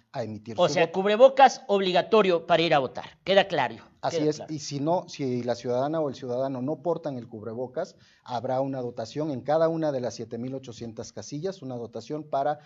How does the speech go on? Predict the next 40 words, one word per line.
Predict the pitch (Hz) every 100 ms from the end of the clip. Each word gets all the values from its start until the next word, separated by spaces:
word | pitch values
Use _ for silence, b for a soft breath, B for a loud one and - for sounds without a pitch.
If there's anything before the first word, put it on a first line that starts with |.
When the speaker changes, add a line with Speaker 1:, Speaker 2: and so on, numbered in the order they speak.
| b b
Speaker 1:
de | 123 123
cubrebocas | 123 123 123 143 160 -
para | 120 117
poder | 120 131
ofrecerle | 139 131 113 - 135 120 95 - _
a, | 110
a | 110 127
la | 110
ciudadana | 107 110 117 123 123
o | 117
al | 110
ciudadano | 127 127 139 139 143
que | 139 143 139 b
lo | 120
utilice | 117 110 117 123 143
para | 131 107 104
poder | 110 113
ingresar | 113 104 98 110
a | 104
emitir | 101 98 107
su | 104 139
voto. | 185 190 123 b b b
La | - 143 143
cuestión | 151 151 - 180 196 -
del | 139 135 131
marcador | 120 120 - 123 139 156 156
es | 143
una | 139 131
cuestión | 131 - 123
opcional. | 120 - - 123 131 127 131 b b b
Eh, | 131 127
se | -
está | 135 135 151 151 160
estableciendo | 151 135 131 120 117 - 147 143
en | 139
el | 127
protocolo | 135 113 117 110 139
sanitario | 143 151 147 147 147 143 147
una | 147 143 143
política | 127 131 131 131 147 135